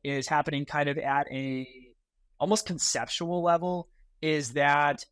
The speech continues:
there is a little bit of a lag on some of the demographic data, right? So, like, if you move today, that's not gonna be notated necessarily in these big data sets that talk about where everybody lives today.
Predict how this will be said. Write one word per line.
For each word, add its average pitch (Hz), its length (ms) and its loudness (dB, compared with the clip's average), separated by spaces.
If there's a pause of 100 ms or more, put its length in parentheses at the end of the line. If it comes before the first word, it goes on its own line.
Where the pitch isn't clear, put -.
there 165 100 2
is 208 140 2
a 302 40 4
little 233 180 4
bit 214 100 2
of 175 60 -2
a 160 60 4
lag 135 540 2
on 143 160 0
some 156 180 -4
of 139 60 -8
the 139 60 -4
demographic 127 540 0
data, 113 200 -6
right? 135 260 0
So, 131 180 0
like, 127 280 0
if 147 160 -2
you 185 260 2
move 165 440 0 (260)
today, 147 480 2 (580)
that's 196 300 4
not 190 240 4
gonna 175 140 0
be 156 140 -4
notated 160 640 -2
necessarily 180 640 0
in 151 260 -8
these 147 220 -4
big 135 260 -2
data 139 260 0
sets 156 240 2
that 151 140 -6
talk 135 220 -2
about 143 200 0
where 143 120 -2
everybody 131 360 -2
lives 131 420 -4
today. 156 360 2